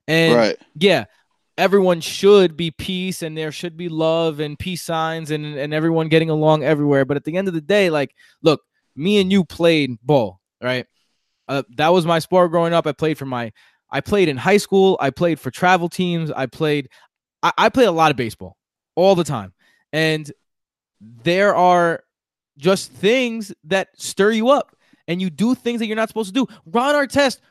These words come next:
Speaker 1: ran into the fucking stands and punched a fan.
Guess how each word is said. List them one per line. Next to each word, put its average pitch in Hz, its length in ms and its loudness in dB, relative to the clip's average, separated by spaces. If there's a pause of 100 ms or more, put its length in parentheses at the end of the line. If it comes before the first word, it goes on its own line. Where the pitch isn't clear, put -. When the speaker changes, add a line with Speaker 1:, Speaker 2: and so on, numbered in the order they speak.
(140)
Speaker 1:
ran 247 560 0
into 240 300 -4
the 214 100 -2
fucking 247 460 -2
stands 226 440 -2
and 190 160 -4
punched 226 380 -4
a 202 60 0
fan. 143 500 -6